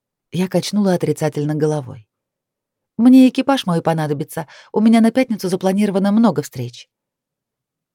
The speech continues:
«Но на меня же ты сможешь выделить время?» «Конечно, мне первого мая нужно с Дель Соро рассчитаться по нескольким распискам,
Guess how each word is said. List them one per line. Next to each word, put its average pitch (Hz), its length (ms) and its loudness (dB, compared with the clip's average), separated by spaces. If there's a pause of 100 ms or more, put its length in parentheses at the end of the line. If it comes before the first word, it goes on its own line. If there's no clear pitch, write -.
«Но 117 320 -4
на 113 120 0
меня 127 320 2
же 104 100 -8
ты 104 240 -14
сможешь 143 480 -2
выделить 127 360 -2
время?» 107 380 -8 (1160)
«Конечно, 254 540 0
мне 208 280 2
первого 226 360 0
мая 240 260 4
нужно 196 320 -2
с 175 60 -6
Дель 196 160 -2
Соро 226 300 0
рассчитаться 170 480 -4
по 170 80 -4
нескольким 170 480 -4
распискам, 180 580 -4